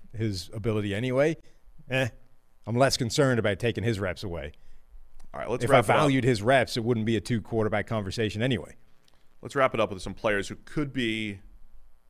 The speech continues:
Speaker 2: on the move. Um, on my list is Breshad Perriman, Lions wide receiver, just got released this morning. He's a couple years removed from that <laughs> really intriguing season, former first-round pick with size and speed and had drop issues, but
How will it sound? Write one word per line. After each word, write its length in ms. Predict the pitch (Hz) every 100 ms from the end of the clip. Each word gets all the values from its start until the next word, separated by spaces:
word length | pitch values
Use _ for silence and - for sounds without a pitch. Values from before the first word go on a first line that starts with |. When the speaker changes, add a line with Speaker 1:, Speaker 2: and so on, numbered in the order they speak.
| -
Speaker 2:
on 160 | 110 110
the 60 |
move. 400 | 101 90 87 85 -
Um, 340 | 90 90 90
on 180 | 113 120
my 100 | 120
list 300 | 110 110 104
is 80 | 92
Breshad 380 | 104 - 85 -
Perriman, 480 | 117 120 117 117 117 -
Lions 340 | - 101 101 92
wide 160 | 90
receiver, 300 | 87 - 110
just 180 | 98 95
got 160 | - 82
released 480 | 90 98 95 - - - - -
this 220 | - 90 110
morning. 380 | 107 107 110 113 - - - - - - - - _ -
He's 320 | - 117 98
a 60 | 101
couple 260 | 127 120
years 240 | 120 113 107
removed 380 | 107 110 117
from 160 | - 104
that 160 | 104 107
<laughs> 20 |
really 340 | 113 104 147
intriguing 500 | 120 - 127 117 120
season, 360 | 113 123 120 120
former 300 | - 117 113
first-round 460 | 123 117 117 110
pick 280 | 107 123 120
with 120 | 107
size 560 | - - 120 117 123 110
and 100 | 98
speed 540 | - - 123 127 127
and 100 | 107
had 240 | 95 104 95
drop 340 | 120 143 143
issues, 380 | 143 - 131 120
but 220 | 110 -